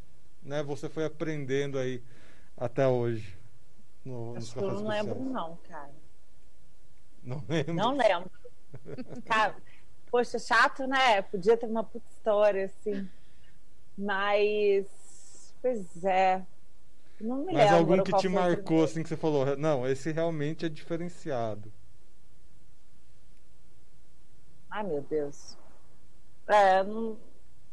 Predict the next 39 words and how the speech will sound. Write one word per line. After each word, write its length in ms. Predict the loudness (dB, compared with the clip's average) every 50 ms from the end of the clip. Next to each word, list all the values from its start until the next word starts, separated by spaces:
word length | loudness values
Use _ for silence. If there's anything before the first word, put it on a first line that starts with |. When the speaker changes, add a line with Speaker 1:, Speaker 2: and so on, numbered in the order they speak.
| -6 -6 -6 -6 -6 -6 -6 -6 -6 -6 -6
Speaker 2:
não 140 | -4 -4
sei 320 | -4 -2 2 4 4 4 4
te 200 | 2 -2 -6 -2 2
falar 340 | 2 4 4 4 4 4 6
isso, 360 | 4 4 2 0 -2 -4 -2
não. 340 | -2 -2 -2 -2 -4 -4 -6 -6 -6 -2
Sei 140 | 0 0 4
lá, 200 | 6 6 6 6
não 140 | 4 2 -2
sei. 400 | 2 4 8 10 10 10 8 6 0 -6 -6 -6 -6 2 4
É 100 | 4 4
porque 160 | 6 6 4
eu 40 | 6
comecei 360 | 6 6 6 6 8 8 8
a 40 | 8
gravar 340 | 8 8 6 8 8 8 6
o 40 | 6
programa, 720 | 6 4 4 6 8 8 8 10 10 10 10 8 6 4 2
enfim, 600 | 0 -2 -2 0 2 2 2 2 0 -2 -2 -2
e, 280 | 0 0 0 -2 -2 -2 -2 -2 0 0 0 0 0 0 0 -2 -4
e, 40 | -4 -6 -6 -6 -6 -6 -6 -6 -6 -6 -6 -6 -6 -6 -6 -6 -6 -6 -6 -6 -6 -6 -6 -6 -6 -4 -2
e 60 | 4
já 140 | 4 4 6
falava 460 | 6 6 8 10 10 10 8 6 2
de 100 | -2 0
qualidade 540 | 4 4 8 8 8 8 8 8 8 6 6
há 60 | 4
muito 320 | 4 2 0 0 -2 -4 -4
tempo. 600 | 2 6 6 6 8 6 2 2 2 2 2 0 -2 -4
Quando 220 | -2 0 2 2
eu 60 | 2 2
trabalhei 400 | 2 4 4 6 8 8 6 6
no 80 | 6 2
Icapé, 560 | 2 2 0 0 4 6 6 6 6 6 2
tem 140 | 2 2 4
mais 240 | 4 4 2 2 2
de 60 | 4
dez 480 | 6 8 8 8 6 6 2 2 6 6
anos, 840 | 8 8 8 6 4 0 -2 -4 -4 -6 -6 -6 -6 -6 -6 -6